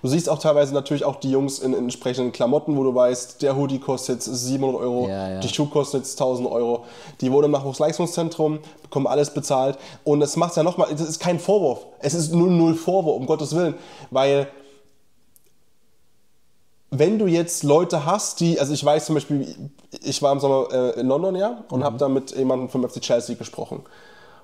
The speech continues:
Speaker 1: wo wir halt drüber reden eben, dass die dann halt eben zehn bis zwanzigtausend Pfund die Woche verdienen in der U neunzehn, was nochmal ein ganz anderer Schlag ist als zu Deutschland natürlich.
Speaker 2: Das ist schon krass, ja.
Speaker 1: Ja,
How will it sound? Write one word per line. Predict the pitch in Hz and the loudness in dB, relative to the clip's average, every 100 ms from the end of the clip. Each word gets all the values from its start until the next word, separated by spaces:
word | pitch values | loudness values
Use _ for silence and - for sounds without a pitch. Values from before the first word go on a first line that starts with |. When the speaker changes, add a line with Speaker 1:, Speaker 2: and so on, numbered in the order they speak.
| - | -6
Speaker 1:
wo | 135 | 4
wir | 151 | 4
halt | 147 - | 4 0
drüber | 143 143 | 0 2
reden | 143 143 143 | 4 2 4
eben, | 139 131 131 | 2 2 0
dass | 127 - | -2 -2
die | |
dann | 131 127 | -2 0
halt | 127 | -2
eben | 117 127 127 | -2 -2 -2
zehn | - 147 143 | 0 0 0
bis | - | -2
zwanzigtausend | 139 131 131 147 131 135 | -2 -2 -4 -4 -4 -4
Pfund | - 139 - | -2 -2 -2
die | 139 | 0
Woche | 139 139 | 2 2
verdienen | 143 131 110 117 104 - - _ _ _ _ _ _ _ | -2 -2 -2 -2 -2 -8 -20 _ _ _ _ _ _ _
in | 143 | -2
der | 135 | 2
U | 131 | 2
neunzehn, | 123 123 120 113 123 | 4 2 0 -2 -2
was | 135 | -2
nochmal | 139 135 | 0 2
ein | 135 | 2
ganz | 143 - | 2 2
anderer | 143 151 131 131 | 0 2 2 0
Schlag | - 131 127 - | 0 0 0 -4
ist | 117 - | -10 -4
als | 120 | -4
zu | - | -4
Deutschland | 127 123 131 120 | -2 0 0 -2
natürlich. | 110 117 117 | -2 -6 -6
Speaker 2:
Das | 107 | -8
ist | - | -8
schon | 117 | -10
krass, | 110 113 113 | -10 -10 -10
ja. | 101 104 | -10 -6
Speaker 1:
Ja, | 117 127 | -2 0